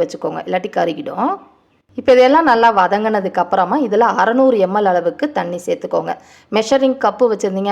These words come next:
அப்படின்னா நாலுலேருந்து நாலரை கப்பு தண்ணி ஊத்தினீங்கன்னா சரியா இருக்கும். இப்ப நான் சொன்னதுன்னு பாத்தீங்கன்னா ஒரு ஏழு பேர் நீங்க தாராளமா இந்த சாம்பார் சாப்பிடலாம்.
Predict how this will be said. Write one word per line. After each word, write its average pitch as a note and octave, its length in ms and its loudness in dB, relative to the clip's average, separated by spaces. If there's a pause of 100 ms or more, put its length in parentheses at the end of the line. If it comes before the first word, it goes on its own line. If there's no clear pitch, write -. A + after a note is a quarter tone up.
அப்படின்னா F3+ 300 -6 (180)
நாலுலேருந்து G3+ 580 0
நாலரை E3+ 400 -4
கப்பு - 220 -6 (380)
தண்ணி A#3 280 2
ஊத்தினீங்கன்னா G3 460 -4 (100)
சரியா E3 300 -6
இருக்கும். A3 360 -4 (1120)
இப்ப A#3 180 0
நான் A#3 140 0
சொன்னதுன்னு C#4 460 2
பாத்தீங்கன்னா A#3 400 -2
ஒரு F#3 120 -2 (120)
ஏழு A3 260 2
பேர் A3 200 -2
நீங்க E3 220 -10
தாராளமா A3+ 500 0
இந்த F3+ 160 -6
சாம்பார் F3 360 -8
சாப்பிடலாம். D3+ 560 -10